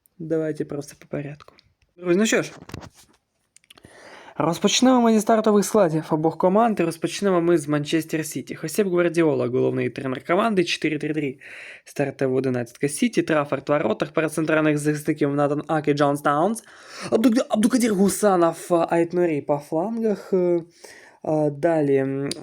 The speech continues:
трійка півзахисників Ніко Гонсалес, Ріка Льюіс, Тіна-, Тірані Рейндерс, да? Ну, і у нападі Оскар Бопа, Амар Мармуш і Савіньо.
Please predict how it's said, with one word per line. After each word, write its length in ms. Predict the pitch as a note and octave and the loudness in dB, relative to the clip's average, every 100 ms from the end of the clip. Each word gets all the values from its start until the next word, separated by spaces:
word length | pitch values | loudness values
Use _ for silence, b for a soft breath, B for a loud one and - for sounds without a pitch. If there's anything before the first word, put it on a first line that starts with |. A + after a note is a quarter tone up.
| C3 | -2
трійка 300 | F3 D#3 D3+ | -2 0 -2
півзахисників 600 | - C#3 C#3+ C#3+ D3 D3 | -2 -4 -6 -4 -2 0
Ніко 180 | D3 C#3+ | 0 0
Гонсалес, 720 | D3 D3 D3 D3 C3 C3 - | 0 0 0 0 0 -2 -6
Ріка 260 | C3+ C#3 | -4 -4
Льюіс, 280 | C3+ B2+ B2+ | -2 -2 -4
Тіна-, 280 | - C3+ C3 | -6 -6 -6
Тірані 560 | - D3+ C#3+ C3 C3 D3 | -6 -4 -4 -4 -4 -2
Рейндерс, 600 | G#3 C4+ A#3+ G#3+ - - | -2 0 0 0 -2 -2
да? 300 | F3 G#3 G#3 B B B B B - | 0 0 -4 B B B B B -4
Ну, 80 | |
і 20 | A#3 | 0
у 60 | |
нападі 340 | F#3+ F#3+ E3 D#3 | 0 2 2 2
Оскар 300 | D3+ D#3+ D3+ | 0 -2 0
Бопа, 340 | F3 G#3+ F3 | 2 2 2
Амар 400 | D#3 D#3 D3+ D3 | 4 4 4 4
Мармуш 680 | D3 D3 D3+ F3+ F3+ - C#3 | 4 4 2 0 -2 -6 -6
і 120 | C#3+ | -6
Савіньо. 920 | - - C#3 C3+ C#3 C#3+ C3 A#2+ | -6 0 0 0 -2 -4 -4 -6